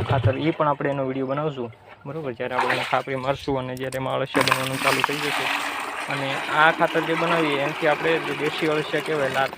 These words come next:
અ, લાલ, સોરી, સફેદ, એ આવશે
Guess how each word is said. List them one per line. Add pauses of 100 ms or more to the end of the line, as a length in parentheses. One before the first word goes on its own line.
અ,
લાલ, (320)
સોરી,
સફેદ, (800)
એ
આવશે